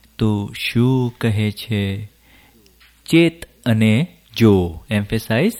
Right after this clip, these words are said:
પ્રજ્ઞાશક્તિ તો શું કહે છે? ચેત અને જો. ચેત અને જો. બીજું કશું ડખો કરવાની જરૂર નથી. આપતસૂત્ર ચાર હજાર એકસો ને તેર.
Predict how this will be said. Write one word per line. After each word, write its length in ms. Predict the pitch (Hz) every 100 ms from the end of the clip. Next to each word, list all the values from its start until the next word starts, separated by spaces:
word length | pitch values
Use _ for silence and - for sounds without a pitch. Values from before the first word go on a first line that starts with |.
| - _ - - - -
પ્રજ્ઞાશક્તિ 600 | 120 120 135 - 131 143
તો 200 | 135 139
શું 200 | 135 180
કહે 260 | 175 123 123
છે? 200 | 143 151 - _ _
ચેત 440 | - 135 196 - - _ _ _
અને 460 | 117 117 120 143 226 - _
જો. 460 | 107 104 101 90 92 - - - _
ચેત 380 | 143 151 160 - - -
અને 380 | 113 113 110 98
જો. 380 | 110 104 80 -
બીજું 320 | 127 139 151
કશું 800 | - 254 247 - - 170 175 160 123
ડખો 280 | 123 139
કરવાની 460 | 120 113 104 101 104
જરૂર 600 | 104 98 107 95 90 92 - - - _
નથી. 600 | 98 - 104 90 90 101 - _ _ _ - - - -
આપતસૂત્ર 600 | 107 101 104 - 104 104 101
ચાર 300 | 107 98 101
હજાર 260 | 101 101
એકસો 280 | 95 - 104
ને 140 | 98
તેર. 460 | 95 101 104 170